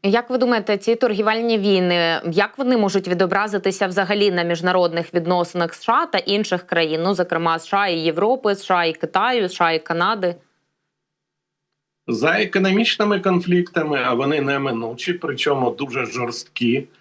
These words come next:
Speaker 2: Тобто Трамп ще не знає. Ну, він уже здогадується. Канада дуже жорстко відповіла. Канада зараз, е, виграє від, е, цих санкцій, е, Сполучених Штатах. Я вірю, що Канада,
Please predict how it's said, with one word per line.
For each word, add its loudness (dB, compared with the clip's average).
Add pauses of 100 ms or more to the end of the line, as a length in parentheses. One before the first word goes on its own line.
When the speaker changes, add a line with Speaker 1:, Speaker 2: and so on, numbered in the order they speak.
(560)
Speaker 2:
Тобто 2
Трамп 2
ще 2
не 4
знає. 2
Ну, 4
він 4
уже 4
здогадується. -2 (300)
Канада 2
дуже 0
жорстко -2
відповіла. 0 (260)
Канада 2
зараз, -2
е, -4
виграє 0
від, -4 (120)
е, 2
цих -2
санкцій, -2 (520)
е, 2
Сполучених 2
Штатах. -2
Я 2
вірю, 0
що -2
Канада, -2